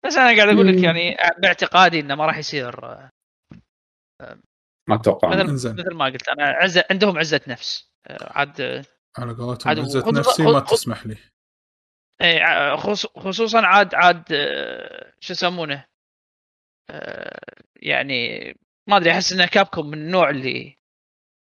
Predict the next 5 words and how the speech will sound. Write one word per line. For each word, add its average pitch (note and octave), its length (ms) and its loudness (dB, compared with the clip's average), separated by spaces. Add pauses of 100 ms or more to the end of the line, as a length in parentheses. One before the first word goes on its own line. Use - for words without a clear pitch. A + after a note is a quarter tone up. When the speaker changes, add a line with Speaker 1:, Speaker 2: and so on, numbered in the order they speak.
(500)
Speaker 1:
آه، - 360 -18
متعصبين D#3+ 540 -2
بال-، B2 340 -14 (1400)
ب-، - 240 -18
ب-، - 320 -12